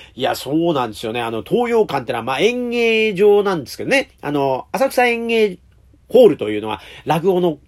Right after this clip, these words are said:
ね、定席の小屋であるんですよね。それの二階で、もともとフランス座というストリップ劇場だったところが今、演芸館になって、これ、たけしさんがね、えー、出身になられたところで、この間もね、浅草キッドというNetflixの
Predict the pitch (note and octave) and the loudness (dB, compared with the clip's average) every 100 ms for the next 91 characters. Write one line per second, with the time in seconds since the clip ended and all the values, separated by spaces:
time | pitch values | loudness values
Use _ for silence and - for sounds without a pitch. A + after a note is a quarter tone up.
0 | _ G3+ C4+ D3+ E3 D3+ D3 D3 C#3+ D3 | _ -2 0 2 2 0 -2 0 0 -4
1 | _ E3 E3+ C3 - D#3 F#2+ C3+ G3 - | _ 2 2 2 0 0 -4 -8 -8 -4
2 | A#3+ B3+ B3+ A3+ G3+ G#3+ G3+ F#3+ G3+ C#4+ | -2 0 -2 -2 2 4 4 0 -2 -2
3 | A3+ E3+ A#3 C4+ G#3 A3+ A3 G3 F3 - | -2 0 -2 -2 -2 0 0 2 2 2
4 | B3+ G#3+ A3+ G#3+ D#3 B2+ B2 - G#2+ D#3+ | -4 -4 -6 -6 -4 -4 -4 -6 -8 -6
5 | A#3 C3+ D3+ C#3 - - - - B2+ D#3+ | -4 -2 -2 -4 -8 -20 -20 -8 -4 -2
6 | D3+ D3 C3+ B2+ A#2+ - C#3+ - - A#2+ | 0 2 2 -2 -6 -10 -8 -8 -10 -6
7 | G3+ D4 D#4+ E4+ F3 B2+ G#2+ C4 - - | -4 -2 -2 0 -2 -2 0 -2 -2 -18
8 | - - C#3+ C3+ B2 B2 A#2+ - D3 D3 | -10 -4 0 0 -2 -4 -4 -4 -4 -2
9 | D3 C3+ B2+ B2+ - G#2+ G2 G#2 A3+ A#3+ | -4 -2 -2 -2 -4 -8 -10 -4 0 0
10 | A3 C#3 - - C3 D#3 C#3 D3+ - D#3 | 0 -2 -4 -4 -6 -6 -4 -6 -4 -4
11 | C3+ A#2+ G#2 A#2 C#3+ - D#3 E3+ - - | -2 -2 -2 -2 -2 -2 0 0 -2 -10
12 | B2 F#2+ | -10 -10